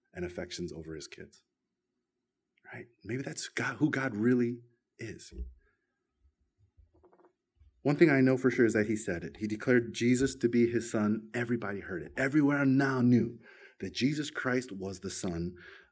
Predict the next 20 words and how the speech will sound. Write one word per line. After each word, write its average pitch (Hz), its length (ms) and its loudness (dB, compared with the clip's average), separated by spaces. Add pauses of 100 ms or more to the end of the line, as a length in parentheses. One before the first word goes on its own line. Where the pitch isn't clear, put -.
of 92 300 -8
God, 82 440 -8 (460)
right? 87 360 -6
And 104 260 -4
God 175 340 2
declared 117 760 -2 (560)
that 117 160 -2
his 180 420 0
son 92 520 -4 (680)
was 98 220 -6 (260)
absolutely 127 600 0
loved 98 480 -4 (420)
by 80 440 -10 (300)
the - 80 -14
Father. 80 300 -12
God 110 380 -2
loved 104 640 4 (180)
his 95 340 -2
son 85 280 -2
Jesus. 76 580 -12